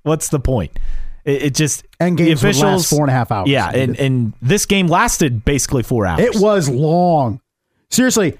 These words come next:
Speaker 2: I think the Bears game got over, and the Colts were just starting the fourth quarter. Now, it was a fast Bears game, but still. Uh, I had to take the, the dog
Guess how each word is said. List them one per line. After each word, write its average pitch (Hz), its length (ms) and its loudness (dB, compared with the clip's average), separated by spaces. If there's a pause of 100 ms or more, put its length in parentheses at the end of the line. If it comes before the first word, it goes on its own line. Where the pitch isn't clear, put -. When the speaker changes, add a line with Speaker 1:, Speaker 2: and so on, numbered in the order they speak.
(140)
Speaker 2:
I 180 80 0
think 285 200 0
the 226 80 2
Bears 196 460 2
game 233 220 2
got 202 220 2
over, 220 480 0 (460)
and 196 140 2
the 185 60 2
Colts 208 380 0
were 185 140 0
just 185 380 0
starting 190 360 0
the 156 80 0
fourth 156 340 -2
quarter. 127 160 0
Now, 147 120 0
it - 20 2
was 202 100 0
a 165 60 -4
fast 170 500 -2
Bears 156 300 0
game, 104 280 -4 (220)
but 151 140 -2
still. 160 420 0 (1120)
Uh, 151 220 0
I 180 120 2
had 214 100 2
to 180 80 0
take 196 240 0
the, 170 120 0
the 151 280 0
dog 147 800 0